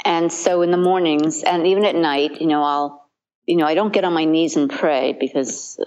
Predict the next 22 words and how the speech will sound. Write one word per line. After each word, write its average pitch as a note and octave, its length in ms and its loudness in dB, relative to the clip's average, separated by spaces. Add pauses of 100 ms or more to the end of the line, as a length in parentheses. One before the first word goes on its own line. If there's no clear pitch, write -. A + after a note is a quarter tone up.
uh, - 80 -12 (400)
but D#3+ 120 0
I, C#3+ 340 -4
I D3+ 360 -2
do, G3 500 2
before G3+ 240 0
I A3+ 60 0
go A3 100 0
to F#3 80 -4
sleep, C3+ 420 -2 (720)
when D#3 120 0
I D#3 100 0
lay D#3+ 240 2
down, D3 420 0
I D3 120 0
think E3 220 -4
about D3 260 -2
the - 60 -8
people D3+ 360 0
I - 80 0
care C3 260 -2
about. - 400 -6